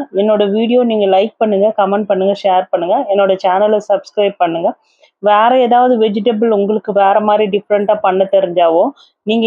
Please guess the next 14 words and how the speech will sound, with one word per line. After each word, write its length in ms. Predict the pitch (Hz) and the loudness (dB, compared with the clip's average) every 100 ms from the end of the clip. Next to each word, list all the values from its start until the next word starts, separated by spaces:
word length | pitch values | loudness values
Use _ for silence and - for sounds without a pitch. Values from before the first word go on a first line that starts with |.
| 220 | 0
இந்த 120 | 214 214 | 2 0
வெஜிடபிளை 460 | 214 226 220 233 208 | 0 -2 0 0 0
ட்ரை 160 | 196 208 202 | 0 0 0
பண்ணுங்கன்னு 380 | 214 202 208 196 | 0 0 0 -2
எனக்கு 180 | 185 180 | -2 -2
கமெண்ட்ல 420 | 185 208 - 190 190 | 0 -4 -2 -4 -2
சொல்லுங்க, 280 | 180 180 233 262 | -2 -2 -2 -2
நான் 160 | 220 190 | 0 0
அதை 140 | 190 190 | 0 -2
கேட்டு 260 | 208 214 202 | -2 -2 0
நான் 140 | 180 | 0
அதையும் 300 | 170 196 196 | 0 -2 0
ட்ரை 140 | 190 180 - | 0 -2 -2
பண்ணுவேன்। 320 | 170 160 240 | -2 -2 -2